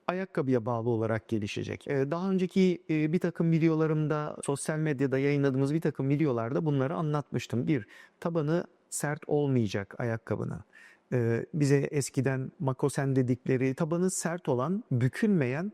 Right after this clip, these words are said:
kolej ayakkabısı dedikleri, makosen dedikleri ayakkabıları giydirirlerdi ve bunlar, e, ayak sağlığı açısından çok sakıncalı. Ayakkabının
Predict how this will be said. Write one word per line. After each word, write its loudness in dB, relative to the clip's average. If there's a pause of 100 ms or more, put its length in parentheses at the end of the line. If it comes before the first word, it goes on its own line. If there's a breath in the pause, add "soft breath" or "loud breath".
kolej 0
ayakkabısı 0
dedikleri, 2
makosen 0
dedikleri 2
ayakkabıları 2
giydirirlerdi 0
ve 2
bunlar, 4 (340 loud breath)
e, 0
ayak -2
sağlığı 0
açısından 0
çok -6 (240)
sakıncalı. -2 (320)
Ayakkabının 0